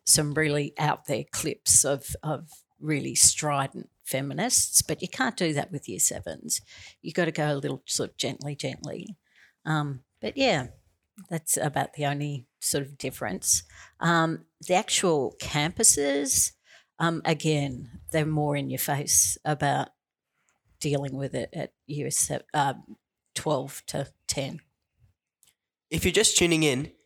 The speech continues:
Speaker 2: you're listening to Be Like Her Live on Willie High Live, live from Williamstown High School in Melbourne, Australia. My name is Tyler, and my co-hosts today are Ollie, Anna, Zahara, and Kai. And our special guest today is Diana Sheldrick,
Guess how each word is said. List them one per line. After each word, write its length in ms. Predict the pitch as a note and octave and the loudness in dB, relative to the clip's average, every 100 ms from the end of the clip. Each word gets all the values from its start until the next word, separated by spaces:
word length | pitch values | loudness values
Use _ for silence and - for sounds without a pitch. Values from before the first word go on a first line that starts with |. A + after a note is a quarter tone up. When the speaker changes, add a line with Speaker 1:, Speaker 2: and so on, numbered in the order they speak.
| - | 0
Speaker 2:
you're 120 | D3+ | 2
listening 340 | E3 - D#3 | 4 4 4
to 100 | D3+ | 2
Be 200 | C#3 D#3+ | 2 4
Like 200 | E3 D#3+ | 4 2
Her 160 | - D3 | 4 4
Live 440 | C3+ C3 A#2+ A#2+ - - | 4 4 2 0 -8 -4
on 160 | C3+ C3+ | -2 2
Willie 180 | C#3+ | 2
High 220 | C#3+ C#3 B2 | 4 2 2
Live, 360 | A#2+ A2+ - - _ - - | 2 0 -4 -14 _ -20 -2
live 240 | C#3+ D#3+ - | 2 4 2
from 200 | - C3+ | 0 2
Williamstown 440 | D3 D#3+ - C#3+ | 2 4 4 2
High 180 | C#3 C3 | 2 2
School 260 | - C3+ | 2 0
in 140 | G2+ A#2+ | 0 0
Melbourne, 280 | A#2+ C3 C#3 | 0 2 0
Australia. 460 | - A#2 G2+ E2+ - _ _ _ _ _ | 0 0 0 -4 -10 _ _ _ _ _
My 180 | C#3 D3+ | 0 4
name 200 | F3 F3+ | 4 2
is 80 | E3+ | 2
Tyler, 440 | - C3 C#3+ F3 - _ - | 4 6 6 2 -4 _ -2
and 100 | C#3 | 0
my 100 | C3+ | 2
co-hosts 560 | - D#3 D#3 D#3 D3+ | 4 2 4 4 4
today 360 | - C3 B2+ B2+ - | 2 2 2 0 -2
are 120 | B2+ - | -2 2
Ollie, 360 | C3 D3 F3+ F3+ _ - | 2 4 0 -4 _ -2
Anna, 360 | C3+ C3+ C3+ - - | 2 2 0 -6 -4
Zahara, 480 | - C3+ C3 C3+ - | -2 2 4 4 0
and 140 | A#2 A#2 | -6 -2
Kai. 300 | A#2 G2 - _ _ _ _ _ C#3 | 0 0 -4 _ _ _ _ _ 0
And 100 | C#3+ | 2
our 80 | |
special 420 | D3 - E3+ G#3 F#3+ | 2 4 4 4 4
guest 300 | D#3 - - | 2 2 2
today 380 | C3 B2 D3 - _ - | 4 2 0 -6 _ -8
is 100 | C3 | -2
Diana 380 | C3+ C3 D3 E3+ | 2 4 4 4
Sheldrick, 460 | - C3+ A#2+ G#2 | 4 2 0 -4